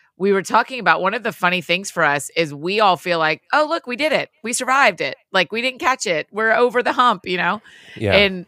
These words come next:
Speaker 1: when the news is saying, particularly to Nashville, we're probably two weeks from the peak of people getting sick. And, but we
Speaker 2: Yeah.
Speaker 1: all have this false sense of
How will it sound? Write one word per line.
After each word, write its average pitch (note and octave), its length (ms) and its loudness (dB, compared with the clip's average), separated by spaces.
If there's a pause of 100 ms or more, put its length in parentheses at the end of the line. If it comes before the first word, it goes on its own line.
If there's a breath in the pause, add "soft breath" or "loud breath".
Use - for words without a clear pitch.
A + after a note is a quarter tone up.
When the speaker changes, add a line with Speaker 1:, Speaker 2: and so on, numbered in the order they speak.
Speaker 1:
when F#3+ 180 -2
the F#3 80 -2
news F#3 360 0
is F3 140 -6
saying, D#3+ 380 0
particularly - 400 -4
to D#3 80 -4
Nashville, D#3 500 0
we're D#3+ 100 0
probably D#3+ 380 0
two E3+ 240 -6
weeks D#3 340 -8
from D#3+ 180 -8
the C#3+ 80 -8
peak - 500 -10 (800)
of D#3 400 2
people E3 240 -6
getting D3 260 -2
sick. D#3+ 360 -2
And, E3+ 220 -6 (120)
but F3 220 2
we G#3 120 2
Speaker 2:
Yeah. A3 80 6
Speaker 1:
all F#3+ 160 4
have F3+ 240 2
this F3 180 -4
false F3+ 400 0
sense F3 320 -4
of D#3 460 0